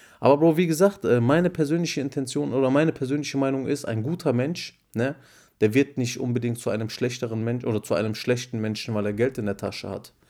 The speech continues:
Ich denke, ein guter Mensch kann zu einem besseren Menschen werden mit viel Geld in der Tasche.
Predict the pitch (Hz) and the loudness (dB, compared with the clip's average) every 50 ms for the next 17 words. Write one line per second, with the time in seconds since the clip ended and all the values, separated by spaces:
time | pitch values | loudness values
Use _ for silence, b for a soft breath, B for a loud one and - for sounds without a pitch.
0 | B B B B B B B B B - - - 123 127 127 127 143 131 131 - | B B B B B B B B B -4 2 4 4 4 4 4 4 4 4 4
1 | - - 117 113 113 110 - - 117 120 135 151 - 156 135 127 131 135 139 139 | 4 2 0 2 0 -2 -4 -6 -6 -4 -4 -2 0 0 0 0 0 -2 -4 -4
2 | - - - - - - 131 131 135 131 - - 104 113 120 120 113 107 131 127 | -8 -10 -14 -14 -8 -2 0 0 0 0 0 0 2 2 2 0 0 0 -2 -2
3 | 127 - 123 123 120 120 123 123 123 123 - - 120 113 117 117 117 117 117 117 | -2 -2 -2 0 0 0 0 -2 -2 -4 -4 -4 -2 0 0 0 0 0 0 0
4 | 131 127 127 - 135 135 120 120 123 131 127 127 131 127 127 123 - 135 127 - | 0 -2 -2 -2 -4 -4 -2 0 -2 -2 -2 -4 -4 -4 -4 -4 -4 -4 -4 -4
5 | - 147 - | -6 -8 -10